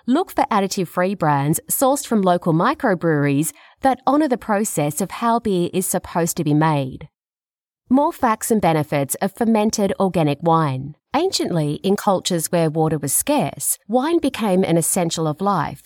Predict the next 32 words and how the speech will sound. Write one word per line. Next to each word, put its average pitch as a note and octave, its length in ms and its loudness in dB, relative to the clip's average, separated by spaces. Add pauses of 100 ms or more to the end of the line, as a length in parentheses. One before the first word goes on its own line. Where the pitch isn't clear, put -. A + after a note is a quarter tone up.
rather B3 440 0
than F3 160 2
a D3+ 60 0
luxury, D3 760 -4
so C#4 240 2
it - 80 0
became C4+ 400 0
a A#3+ 60 4
symbol F3 440 0
of C#3 120 -2
sustenance. D3 920 -2 (480)
For C#4 60 2
decades, E3+ 720 0
studies E4 440 0
have G3+ 140 0
shown E3 460 2
that F3+ 180 0
drinking D4 460 0
wine F#3+ 260 2
in E3 140 4
moderation D#3+ 840 0
is D3+ 160 -2
good D4 240 -4
for G#3 180 0
you C#3+ 340 -2 (280)
due D#4 160 0
to F4 100 0
the C#4+ 220 0
antioxidant F#3+ 800 -2
content, G#3+ 640 -2 (180)
promoting E3+ 560 2
longevity, F#3+ 800 0